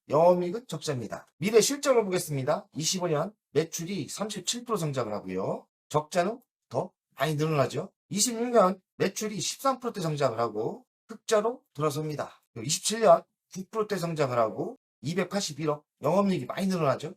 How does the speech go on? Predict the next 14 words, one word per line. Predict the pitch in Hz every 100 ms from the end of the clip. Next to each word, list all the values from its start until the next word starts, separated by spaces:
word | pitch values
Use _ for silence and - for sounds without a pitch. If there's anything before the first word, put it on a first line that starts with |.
| _
근데 | - 202 254
말입니다. | 240 233 202 143 143 - -
제가 | 135 113
이십칠 | 214 - - 233
년 | 226 147 180 - _ 95
영업이익으로 | 151 208 185 143 190 190 208 196 110 - -
가치를 | 175 180 262 233
평가하면 | 226 220 202 202 190 131 185 _ _ -
그래도 | 185 262 311 254
비싸요. | 160 165 131 - _ _ -
별로 | 143 165 185 180 - _
땡기지가 | 247 269 254 196 214 185 -
않는 | - 208 262
겁니다. | 226 147 117 -